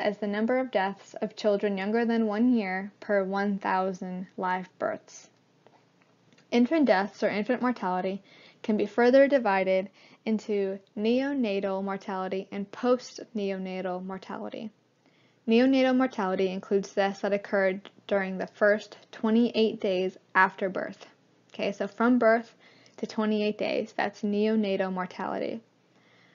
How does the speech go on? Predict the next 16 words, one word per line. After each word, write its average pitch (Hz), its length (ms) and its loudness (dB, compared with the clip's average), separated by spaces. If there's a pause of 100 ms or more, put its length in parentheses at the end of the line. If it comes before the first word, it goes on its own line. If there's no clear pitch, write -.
(240)
Post-neonatal 202 1000 -2
mortality 185 560 -2
includes 196 480 -4
deaths 190 220 -2
that 190 140 -4
occur 190 280 -4
between 185 400 -8
twenty-eight 202 480 -4
days 247 300 -2 (600)
and 202 380 -4
three 208 120 0
hundred 196 320 -4
sixty-five 202 600 0
days 190 360 -2
after 190 320 -2
birth. - 400 -6